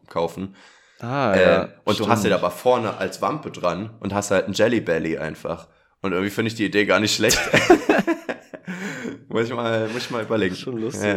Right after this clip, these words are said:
Speaker 1: Ja. Aber, äh, du weißt noch nicht so
Speaker 2: Oder
Speaker 1: ganz.
Speaker 2: du malst deine beiden Hoden, äh, rot und gelb an und zeigst dann einfach allen deine Hoden und sagst, „Guck, guck mal meine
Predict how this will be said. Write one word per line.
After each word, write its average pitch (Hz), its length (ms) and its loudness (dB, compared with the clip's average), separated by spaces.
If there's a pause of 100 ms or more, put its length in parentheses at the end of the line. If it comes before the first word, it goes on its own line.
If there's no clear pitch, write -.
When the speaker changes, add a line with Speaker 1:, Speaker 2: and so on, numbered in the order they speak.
(1500)
Speaker 1:
Ja. 110 80 0
Aber, - 260 -2
äh, 120 100 4
du 120 100 -4
weißt 120 200 4
noch 113 80 0
nicht 98 120 -4
so 120 100 0
Speaker 2:
Oder 135 440 6
Speaker 1:
ganz. 147 120 -18
Speaker 2:
du 127 100 -2
malst 117 480 2
deine 123 220 4
beiden 120 520 2
Hoden, 113 680 0 (120)
äh, 101 100 -4
rot 98 600 2
und 104 280 -6
gelb 101 360 2
an 110 240 -2
und 113 140 -8
zeigst 113 300 -2
dann 107 80 -2
einfach 98 320 -6
allen 101 200 4
deine 95 240 0
Hoden 113 280 0
und 95 180 -4
sagst, 101 320 -2 (220)
„Guck, - 440 -8
guck - 200 -2
mal 120 120 4
meine 107 380 6